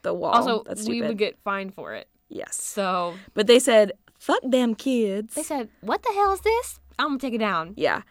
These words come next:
Speaker 2: No questions
Speaker 1: Um,
Speaker 2: asked.
Speaker 1: and threw it all away.
Speaker 2: Yes.
Speaker 1: You know?
Speaker 2: Yeah.
Speaker 1: And there were, like, you know, there was, there was, like, some, like, actual, like, stuff up there, you know?
Speaker 2: Yeah.
Speaker 1: Like, there was a lot of, like, papers and things that were, like, you know, like, for,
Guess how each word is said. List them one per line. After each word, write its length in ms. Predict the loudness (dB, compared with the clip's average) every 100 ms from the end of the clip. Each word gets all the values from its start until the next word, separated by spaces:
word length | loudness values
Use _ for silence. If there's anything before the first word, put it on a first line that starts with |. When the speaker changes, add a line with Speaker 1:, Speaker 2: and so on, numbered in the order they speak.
| _
Speaker 2:
No 200 | -4 -2
questions 320 | 0 0 4
Speaker 1:
Um, 60 | 6
Speaker 2:
asked. 360 | 6 4 2 4
Speaker 1:
and 300 | 4 4 4
threw 200 | 8 8
it 80 | 10
all 180 | 8
away. 460 | 6 6 4 2 0
Speaker 2:
Yes. 260 | -2 -2 -2
Speaker 1:
You 100 | -2
know? 380 | 0 0 -2 -6
Speaker 2:
Yeah. 300 | -6 -4 -2 -2
Speaker 1:
And 120 | 2
there 140 | 6
were, 140 | 6 8
like, 460 | 6 4 2 -6 -20 -20 _ -20 -20 -20 _
you 140 | 2 6
know, 120 | 8
there 240 | 10 10
was, 360 | 10 8 4 -8 _ 8
there 80 | 10
was, 120 | 8 6
like, 120 | 2
some, 760 | -6 -2 2 4 4 2 0 4
like, 220 | 2 4
actual, 560 | 4 2 0 0 0
like, 180 | 0 -2
stuff 400 | -6 0 0 2
up 160 | -4 -2
there, 180 | -2 -2
you 140 | -2
know? 160 | 0 2
Speaker 2:
Yeah. 280 | 4 2
Speaker 1:
Like, 60 | -2 -8 0
there 120 | 4
was 140 | 6 4
a 60 |
lot 320 | 2 4 4
of, 120 | 4 2
like, 220 | 0 0
papers 480 | 0 2 4 2 0
and 160 | -4
things 340 | -4 -4 -4 -2
that 140 | 0
were, 120 | 2
like, 340 | 2 0 -2 -4
you 100 | -2
know, 160 | 0 0
like, 180 | 0
for, 480 | 0 0 2 2 0